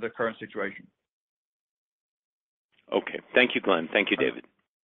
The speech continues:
Speaker 1: I would also just comment that the overperformance we saw versus our expectation was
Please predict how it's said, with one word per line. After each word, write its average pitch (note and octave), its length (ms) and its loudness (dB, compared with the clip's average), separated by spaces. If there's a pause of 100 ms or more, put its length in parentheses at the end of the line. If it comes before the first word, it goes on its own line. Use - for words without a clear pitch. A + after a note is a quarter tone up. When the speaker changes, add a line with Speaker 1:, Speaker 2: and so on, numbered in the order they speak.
(220)
Speaker 1:
I D#3 100 4
would D#3 100 0
also F#3 300 -2
just D3+ 220 -12
comment C#3 300 -4
that C3+ 100 -16
the C3 100 -12
overperformance C#3+ 680 -4
we A#2+ 160 -12
saw B2+ 300 0 (340)
versus B2+ 260 -2
our B2 200 -4
expectation C3+ 680 -4
was A2 120 -6